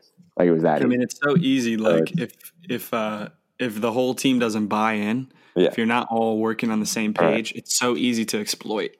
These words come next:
Speaker 1: Yeah.
Speaker 2: space like
Speaker 1: Right.
Speaker 2: that.
Speaker 1: And it, it, I feel like in Germany, it's kinda like that, where
Speaker 2: Yeah,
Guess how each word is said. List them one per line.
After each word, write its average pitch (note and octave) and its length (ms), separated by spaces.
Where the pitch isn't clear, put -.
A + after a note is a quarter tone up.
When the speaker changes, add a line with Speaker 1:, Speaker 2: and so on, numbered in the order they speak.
Speaker 1:
Yeah. D#2+ 140
Speaker 2:
space - 500
like - 120
Speaker 1:
Right. E2+ 120
Speaker 2:
that. C#2 220
Speaker 1:
And G2+ 100
it, G2 180
it, G2 240
I G2 80
feel C3 200
like C3+ 160
in G#2+ 140
Germany, F#2 400
it's D#2 160
kinda E2 220
like D2+ 240
that, D#2 300
where D#2+ 420
Speaker 2:
Yeah, A2+ 300